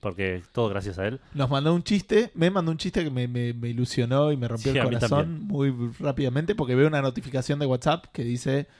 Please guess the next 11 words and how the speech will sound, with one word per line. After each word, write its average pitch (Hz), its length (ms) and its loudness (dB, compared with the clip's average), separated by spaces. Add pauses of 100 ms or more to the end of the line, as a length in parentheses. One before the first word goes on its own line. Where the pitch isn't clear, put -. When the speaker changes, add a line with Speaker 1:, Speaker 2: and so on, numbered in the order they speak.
(180)
Speaker 2:
"Están 233 280 4
en 214 60 6
Spotify". 214 460 6
Speaker 1:
Los 156 120 8
encontré 165 360 6
en 220 60 2
Speaker 2:
Los 185 80 2
Speaker 1:
Spotify. 170 320 4
Speaker 2:
encontré 151 320 2 (320)
en 156 100 0
Spotify. 147 720 -2